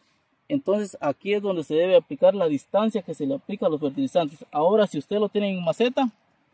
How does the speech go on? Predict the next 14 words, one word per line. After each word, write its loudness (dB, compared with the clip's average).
se -8
debe 4
aplicar 4
alrededor 2
también -2
del -2
tronco, -4
sin -12
embargo, 0
nunca -6
pegado 0
al 0
tronco. -4
Entonces, -2